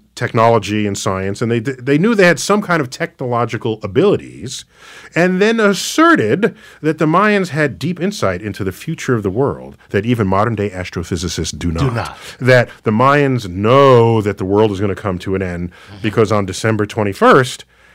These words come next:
Speaker 1: the sun, the earth, and the center of the galaxy align.
Speaker 2: And that alignment means kaput. We're all done.
Speaker 1: Well, if you don't know physics, yeah, you might be prone to say <laughs> that. But if you know physics,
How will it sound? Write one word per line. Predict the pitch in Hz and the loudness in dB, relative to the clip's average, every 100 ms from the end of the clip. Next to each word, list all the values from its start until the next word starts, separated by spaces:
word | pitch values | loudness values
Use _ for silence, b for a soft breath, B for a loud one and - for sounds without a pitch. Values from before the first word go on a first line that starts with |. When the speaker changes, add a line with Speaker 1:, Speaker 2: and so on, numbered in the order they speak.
| b - | b -10
Speaker 1:
the | 90 | -8
sun, | 87 - 113 117 110 | -6 0 0 0 -2
the | 101 | 0
earth, | 104 101 | 0 0
and | 95 | -4
the | 87 | -6
center | - 98 98 | -6 -4 -4
of | |
the | 95 | -4
galaxy | 90 101 92 - 87 80 - | -2 -2 -2 -4 -10 -10 -10
align. | 76 85 85 71 64 62 62 B B B | -6 -4 -4 -6 -10 -10 -12 B B B
Speaker 2:
And | 123 127 | -6 0
that | 143 156 | 2 2
alignment | 156 147 127 117 110 110 _ _ | 2 2 0 0 -2 -6 _ _
means | 120 123 120 113 104 - _ _ - | -2 2 2 2 -2 -6 _ _ -2
kaput. | - - - - _ _ | -2 2 0 0 _ _
We're | 101 110 110 | -2 2 2
all | 101 | 0
done. | 90 - - - | -6 -12 -10 4
Speaker 1:
Well, | 147 120 | 6 6
if | 127 | 2
you | 131 | 2
don't | 131 143 120 | 4 4 2
know | 113 117 107 | 2 4 4
physics, | 98 196 139 110 - - | 2 2 2 0 -4 -2
yeah, | 131 92 78 | 0 0 -2
you | 104 | -4
might | 101 104 85 | -2 -4 -6
be | 104 | -12
prone | - 104 87 87 | -6 -4 -4 -4
to | 110 | -4
say | - 170 127 | 4 4 4
<laughs> | - | 0
that. | 98 - - B B B - | -4 -6 -20 B B B 0
But | 185 | 0
if | 175 139 | 0 -2
you | |
know | 127 117 | 2 2
physics, | - 247 143 120 | 4 2 2 -2